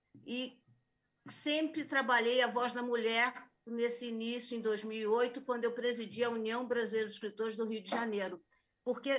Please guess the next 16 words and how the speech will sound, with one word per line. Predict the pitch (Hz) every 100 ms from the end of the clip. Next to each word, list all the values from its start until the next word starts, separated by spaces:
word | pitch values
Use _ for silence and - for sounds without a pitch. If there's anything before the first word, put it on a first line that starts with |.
| 269 _ -
é | 254
importante | 285 294 277 - 285 285 262 254
um |
texto | 240 262 262 233
que | 240
eu | 240
fiz | 233
agora, | 226 202 214 208 180 - _ _ _
aqui, | 202 208 240 240 220 - 196
que | 233 226
nós | 226 226
publicamos | - 214 226 233 247 233 208
na | 220
Feira | 240 240 233
de | 220
Lisboa, | 220 202 180 226 214 185 175